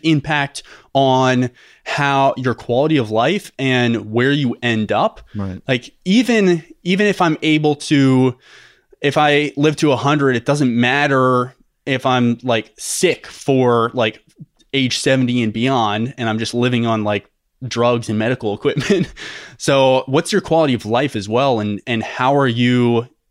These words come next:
Speaker 1: really working to cultivate a
Speaker 2: Right.
Speaker 1: higher level of health? I think that's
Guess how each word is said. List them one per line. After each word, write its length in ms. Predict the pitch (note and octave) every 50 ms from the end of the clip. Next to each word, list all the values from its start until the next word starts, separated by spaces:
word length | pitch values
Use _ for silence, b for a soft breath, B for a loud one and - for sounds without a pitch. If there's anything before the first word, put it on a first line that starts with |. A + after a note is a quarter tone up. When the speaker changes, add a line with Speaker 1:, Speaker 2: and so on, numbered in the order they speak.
| _ _
Speaker 1:
really 800 | - C3 A#2+ A#2+ A#2+ A#2+ A#2+ A#2+ A#2+ A#2 A2+ A2 G#2+ G#2+ B2+ - _ _ _
working 680 | A#2+ A#2 A#2 B2+ C3+ C3+ C3+ - - C3+ B2 A#2+ A2+
to 540 | A2 - - - C3 A#2 A#2 A#2 A2+ A2 A2 B B B B B B _
cultivate 920 | - - - C3 D#3 D3+ - A#2+ G2+ G2 A2 G#2+ G2 E2+ - - - - -
a 320 | C3 A#2 A2 G#2+ G#2+ G#2+
Speaker 2:
Right. 100 | F#2+ F2+
Speaker 1:
higher 280 | - A#2 A2+ A#2 A#2 A2+
level 280 | A2 A2 G#2 G#2+ G2+
of 80 | G2 F2+
health? 320 | - - G#2+ G2 F#2 -
I 60 | G2 F#2+
think 200 | - A#2 A2 -
that's 320 | A2 G2+ - - -